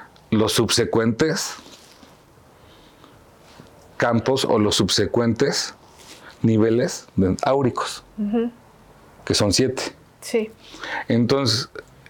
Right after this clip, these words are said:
Speaker 1: es-, estamos en ese punto donde, ve-, si tuvieras al huevo con una foto, verías cómo se le cuelgan cosas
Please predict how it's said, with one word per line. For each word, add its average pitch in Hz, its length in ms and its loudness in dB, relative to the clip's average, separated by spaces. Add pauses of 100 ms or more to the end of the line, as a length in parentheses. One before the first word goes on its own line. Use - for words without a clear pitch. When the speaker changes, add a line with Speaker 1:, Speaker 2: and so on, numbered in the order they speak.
(240)
Speaker 1:
es-, - 380 0
estamos 139 480 0
en 139 100 2
ese 139 180 0
punto 135 420 0 (300)
donde, 107 380 2 (320)
ve-, - 180 0
si 113 180 0
tuvieras 160 420 2
al 165 100 2
huevo 147 400 0 (720)
con 104 160 2
una 127 220 2
foto, 131 560 0
verías 117 360 2
cómo 139 220 0
se 127 100 0
le 110 140 2
cuelgan 123 400 0
cosas 131 640 0